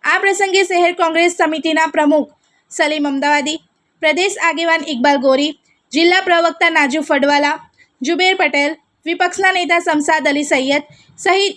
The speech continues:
અનેક આગેવાનો ઉપસ્થિત રહ્યા હતા. કોંગ્રેસના આગેવાનોએ જિલ્લા કલેક્ટરને પાઠવેલા આવેદનપત્રમાં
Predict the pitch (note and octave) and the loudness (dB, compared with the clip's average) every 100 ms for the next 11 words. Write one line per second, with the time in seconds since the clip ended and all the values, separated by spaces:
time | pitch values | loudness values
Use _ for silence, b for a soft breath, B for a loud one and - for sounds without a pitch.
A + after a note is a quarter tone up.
0 | - D4+ F#4+ F#4 D#4+ D#4 D#4 E4+ D4 D4 | -2 0 0 -2 -4 0 0 0 -2 -4
1 | D4 E4+ C#4+ A#3+ A#3+ A#3+ B3+ A#3 G#3+ G#3 | -4 -4 0 0 0 0 -2 -4 -8 -10
2 | _ _ _ _ _ _ _ - E4+ E4+ | _ _ _ _ _ _ _ -4 -2 0
3 | F#4 G#4+ G#4+ F4+ E4 F4 F4+ F#4 F#4+ D#4 | 0 0 -2 -2 0 2 4 2 2 0
4 | D4 F4 F4 E4+ E4+ E4+ F4 F4 D4+ D#4+ | 2 2 2 0 0 -2 0 0 2 2
5 | D#4+ D#4+ C#4+ C#4 D#4+ D#4 D4+ D#4+ D#4+ A3+ | 2 2 0 0 0 0 0 0 0 -2